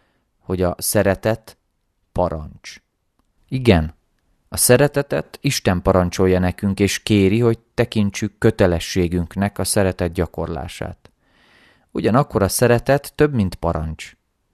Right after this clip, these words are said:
Aki megtapasztalta már saját életében Isten felé áradó szeretetét,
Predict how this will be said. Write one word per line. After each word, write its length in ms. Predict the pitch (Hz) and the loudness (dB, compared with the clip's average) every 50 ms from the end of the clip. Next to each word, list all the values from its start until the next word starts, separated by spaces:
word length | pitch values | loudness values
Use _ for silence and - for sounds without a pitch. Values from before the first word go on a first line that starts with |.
| _ _ _ _ _ _ _ _ | _ _ _ _ _ _ _ _
Aki 220 | - - - - 107 | -12 -6 -4 0 2
megtapasztalta 800 | 131 165 180 - - 180 - 123 104 - - - 98 95 - 98 | 2 2 2 2 0 0 2 2 0 2 2 2 2 2 2 2
már 220 | 95 95 92 90 | 2 4 2 2
saját 420 | - - 143 139 120 101 87 - 95 | 2 2 4 4 4 4 2 2 0
életében 600 | 101 104 98 92 87 - - 92 90 85 92 98 | 0 0 2 0 0 0 -2 0 0 2 0 0
Isten 300 | 117 127 - - 104 92 | 0 -2 -2 0 0 0
felé 320 | - - 127 120 107 98 | 0 2 2 2 4 4
áradó 400 | 98 101 107 101 98 90 90 90 | 4 4 4 2 2 0 -2 -2
szeretetét, 880 | 87 - - 101 92 92 87 - - 92 - - 98 101 107 113 - - | -2 -2 0 0 2 2 0 0 -2 -4 -2 0 0 0 0 -2 -4 -12